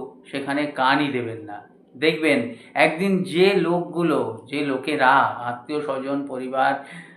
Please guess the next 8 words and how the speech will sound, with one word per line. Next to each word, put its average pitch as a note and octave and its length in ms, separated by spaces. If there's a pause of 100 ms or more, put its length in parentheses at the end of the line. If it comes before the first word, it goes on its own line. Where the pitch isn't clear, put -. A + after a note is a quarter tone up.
(320)
যেই, F3 380 (140)
যেই E3 260
হোক, A#2 260 (1600)
পাড়ার C3 380 (880)
যারাই C#3+ 420
হোক, A2+ 180 (1120)
তারাই C3+ 320
কিন্তু C#3 400